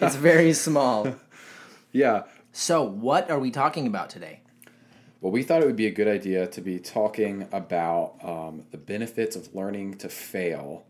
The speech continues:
Speaker 2: especially in our college mental health epidemic that our culture is experiencing today. So we read this interesting article. Um, tell us about that, Andre.
Speaker 1: Yeah, so it's actually not an article. It was a episode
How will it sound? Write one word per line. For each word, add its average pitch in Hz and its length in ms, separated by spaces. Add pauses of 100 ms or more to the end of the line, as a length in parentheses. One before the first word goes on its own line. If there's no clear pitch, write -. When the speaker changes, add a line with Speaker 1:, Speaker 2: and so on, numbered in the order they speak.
(120)
Speaker 2:
especially 113 840
in 90 180
our 82 600
college 98 640
mental 90 540
health 85 320
epidemic 76 720
that 85 240 (100)
our 80 120
culture 87 360
is 85 80
experiencing 82 520
today. 76 280 (380)
So 123 120
we 131 120
read 156 200
this - 140
interesting 127 460
article. 98 720 (320)
Um, 87 460
tell 120 160
us - 120
about 73 240
that, 78 140
Andre. 80 340 (240)
Speaker 1:
Yeah, 143 280
so - 140
it's 120 140
actually 127 280
not 123 140
an 123 80
article. 117 440
It 120 120
was 107 400
a 107 560
episode 113 680